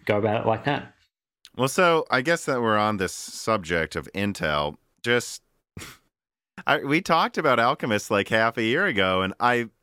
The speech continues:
Speaker 2: I think we would have both, I don't know if I, I think we would have bet money that it would be much easier to get in the U S by now. Like, we had,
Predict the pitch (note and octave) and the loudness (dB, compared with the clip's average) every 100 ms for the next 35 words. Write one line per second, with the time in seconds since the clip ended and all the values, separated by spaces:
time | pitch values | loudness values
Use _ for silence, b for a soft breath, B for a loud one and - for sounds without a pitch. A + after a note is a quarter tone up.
0 | _ _ _ - C#3 G3 C4 D#3+ D3 C3+ | _ _ _ 0 0 0 0 0 2 0
1 | A2 B2 B2 A#2 - _ _ _ - A3+ | 2 2 2 -2 -12 _ _ _ -2 0
2 | B3+ - D#3 D3+ - D3+ C#4+ C#4 D#3+ D#3 | 0 2 0 0 -2 -2 0 0 2 2
3 | D#3 D#3 G#3 G#2+ G#2+ A#2 A#2 B2 A#2+ G#2+ | 2 2 2 2 2 2 2 2 2 0
4 | - _ _ _ _ A#2 C3+ C#3+ C#3+ B2+ | -6 _ _ _ _ 2 2 2 -2 0
5 | B2 A#2 G#2 B2 A2+ G#2 G#2 F#2 F#2 - | 0 0 2 0 0 0 2 2 0 -2
6 | E2+ D2+ C#2 D2 E2 G#2 G#2 G2+ F#2+ | 0 -2 -6 -6 -6 -2 0 0 -2